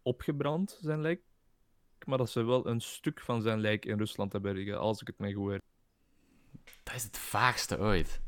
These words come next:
Speaker 1: Absoluut, toch?
Speaker 2: Dat doet er wel denken van, misschien, misschien leeft hij gewoon in Argentinië. Of ja.
Speaker 1: Maar, ja, nu niet meer
Speaker 2: Ja,
Speaker 1: waarschijnlijk,
Speaker 2: nu,
Speaker 1: maar
Speaker 2: misschien laf hij in Argentinië. <laughs>
Speaker 1: Laf.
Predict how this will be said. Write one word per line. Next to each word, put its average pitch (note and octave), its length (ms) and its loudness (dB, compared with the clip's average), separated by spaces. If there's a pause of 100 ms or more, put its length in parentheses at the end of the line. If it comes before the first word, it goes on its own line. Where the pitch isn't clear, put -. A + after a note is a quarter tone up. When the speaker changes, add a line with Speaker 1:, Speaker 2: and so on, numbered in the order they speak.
(140)
Speaker 1:
Absoluut, A#2+ 920 2
toch? G#2 240 -4 (480)
Speaker 2:
Dat - 160 -4
doet D#3+ 80 0
er D#3+ 80 2
wel A#2 100 6
denken G2+ 300 2
van, G2 180 2
misschien, C#3 640 0 (1300)
misschien - 220 -6
leeft F#2 200 2
hij G2 100 2
gewoon D#2+ 160 0
in D#2 80 -2
Argentinië. D#2+ 560 -2 (120)
Of - 180 -10
ja. D#2+ 280 -2 (400)
Speaker 1:
Maar, G#2 260 0 (200)
ja, G#2 200 0
nu G#2 280 2
niet A2+ 200 0
meer G#2 160 0
Speaker 2:
Ja, G2+ 60 -2
Speaker 1:
waarschijnlijk, F#2+ 480 2
Speaker 2:
nu, - 80 -4
Speaker 1:
maar G#2+ 140 -4
Speaker 2:
misschien G#2 280 2
laf F#2 280 4
hij F2 140 6
in E2+ 140 0
Argentinië. G2+ 720 0 (320)
<laughs> - 0 - (420)
Speaker 1:
Laf. A2+ 320 6